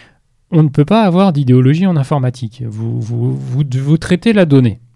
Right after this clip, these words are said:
Point. Quand on en revient au début, vous traitez la donnée. Vous allez pas dire, Ah bah tiens, euh, ce, ce fichier-là, il est un peu, euh, il est, euh, il a pas de frontières, euh, du coup, euh, je vais le dupliquer, euh, ça va, ça, ça va aider, ça va aider mon patron, et cetera.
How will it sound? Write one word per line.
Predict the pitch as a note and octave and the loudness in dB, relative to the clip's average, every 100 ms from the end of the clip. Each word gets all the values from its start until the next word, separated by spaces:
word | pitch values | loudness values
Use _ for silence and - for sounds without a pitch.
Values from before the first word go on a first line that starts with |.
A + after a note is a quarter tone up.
| _ _ _ _ | _ _ _ _
Point. | - A2 F#2+ | -6 -6 -6
Quand | A#2+ | -8
on | A#2 A#2 | -6 -6
en | |
revient | G2+ A2+ | -4 -2
au | A#2 | 0
début, | D3+ F3 | 0 0
vous | A#2+ | -4
traitez | A#2+ C3+ C3+ E3+ | -4 -4 0 2
la | D#3 | 4
donnée. | C#3+ B2+ | 4 2
Vous | A2 A2 | -2 -4
allez | G#2 G#2 | -2 -2
pas | G2+ C3+ | -2 -2
dire, | C#3 F#3+ D#3+ | 0 0 0
Ah | B2+ | 0
bah | A#2 | -2
tiens, | - D#3+ E3 | -2 -2 0
euh, | C3 A2 - - - - - | 0 -2 -4 -16 -20 -20 -20
ce, | - B2+ A2+ | -4 -2 -2
ce | - | -2
fichier-là, | B2 C#3 B2 D3+ D3 E3 E3+ D#3 | -2 -2 -4 0 2 4 2 0
il | B2+ | 2
est | B2 | 2
un | A#2 | 0
peu, | A#2+ D3+ C#3+ | 2 2 4
euh, | C3 A#2 A2 A2 A2 G#2+ G#2+ - - - - - | 2 0 -2 -4 -4 -6 -8 -16 -20 -20 -20 -8
il | A#2+ A#2+ | -2 2
est, | B2 A2+ | 2 2
euh, | A2 | 0
il | A2+ | -2
a | A2+ | 0
pas | A2+ | -2
de | |
frontières, | - A#2+ G#2+ F3+ G3 G3 E3 B2 | 0 -4 0 2 4 4 2 2
euh, | |
du | A2+ | 0
coup, | A2+ E3 F#3 F3+ | -2 0 2 4
euh, | D3 C3 | 4 4
je | A2 | 2
vais | A#2 | 0
le | A2 | -2
dupliquer, | A#2+ B2 A#2 E3 F#3 F#3+ F#3 D3 | -4 -6 -4 0 2 2 2 2
euh, | B2+ G#2 | 0 -2
ça | A2+ A2+ | -4 -4
va, | G#2+ | -4
ça, | G#2 A2 G#2 | -2 -2 -2
ça | B2+ | -2
va | G#2 G#2+ | -2 -2
aider, | A2 C3 C#3 B2+ | 0 2 2 0
ça | B2 G#2 | -2 -4
va | |
aider | G#2 G#2+ | -4 -4
mon | G2+ | -4
patron, | G2+ G2+ F3+ F#3 F3+ | -6 -6 -4 -2 -2
et | C3 | -4
cetera. | B2+ B2+ A2 | -6 -6 -6